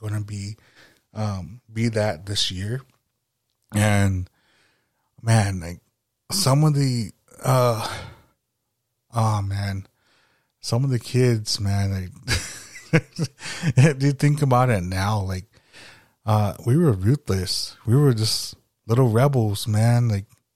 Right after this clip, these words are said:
you know, hanging out and doing dumb shit as kids. Um, man, <laughs> I can't really go into that, but, uh,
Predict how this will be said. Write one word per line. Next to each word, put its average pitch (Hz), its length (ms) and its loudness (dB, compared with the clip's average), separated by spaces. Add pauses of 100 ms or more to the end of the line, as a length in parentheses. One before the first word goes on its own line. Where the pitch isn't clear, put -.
(380)
you 104 80 -14
know, 101 80 -2
hanging 120 360 4
out 120 300 0 (600)
and 101 460 -2
doing 117 440 2 (100)
dumb 117 460 0
shit 131 500 -4 (480)
as 98 200 -8
kids. 120 640 -6 (760)
Um, 101 520 -4 (1700)
man, 107 340 0 (320)
<laughs> - 300 -18
I 120 60 0
can't - 340 -6
really 120 200 -2
go 110 260 -2
into 120 220 -4
that, 127 340 -6
but, 101 260 -6 (600)
uh, 107 460 2